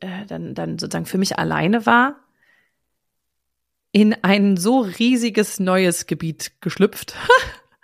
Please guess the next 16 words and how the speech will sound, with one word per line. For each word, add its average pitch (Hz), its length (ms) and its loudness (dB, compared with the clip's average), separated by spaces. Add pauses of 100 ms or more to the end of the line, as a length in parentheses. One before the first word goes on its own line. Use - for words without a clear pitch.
(200)
<laughs> - 1040 0
was 202 300 2
da 190 200 4
heißt, 196 480 -2
persönliche 202 400 0
Weiterentwicklung, 220 640 0
ja, 190 220 4
in 185 180 -2
der 180 80 0
bin 196 160 0
ich 202 100 -2
ja 185 100 0
schon 180 220 -4
seit 170 160 0
längerem 202 380 -2
unterwegs. 190 580 -2